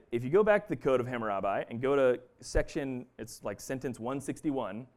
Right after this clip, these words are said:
okay? It is explicitly <laughs> prohibited, okay, to give any wife to the, the, specifically the best man of a wedding, okay? It was abhorrent to do that. And,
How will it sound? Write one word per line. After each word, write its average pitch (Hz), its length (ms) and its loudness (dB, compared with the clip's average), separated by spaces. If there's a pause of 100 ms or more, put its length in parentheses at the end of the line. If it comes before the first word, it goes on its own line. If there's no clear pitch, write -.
okay? 113 380 -6 (840)
It 160 100 4
is 170 320 6
explicitly 202 1040 4
<laughs> 185 140 -6
prohibited, 160 580 2 (140)
okay, 135 380 0 (440)
to 160 280 2 (100)
give 214 500 10 (300)
any 240 280 4
wife 196 600 0 (880)
to 202 360 2
the, 160 180 2 (300)
the, 170 280 -2
specifically 226 760 0
the 180 140 4
best 170 360 2
man 165 280 2
of 131 100 0
a 127 40 2
wedding, 113 340 0 (220)
okay? 127 160 -4
It 147 60 2
was 170 160 6
abhorrent 156 520 2 (120)
to 143 100 -6
do 135 220 -2
that. - 240 -6 (500)
And, 143 420 0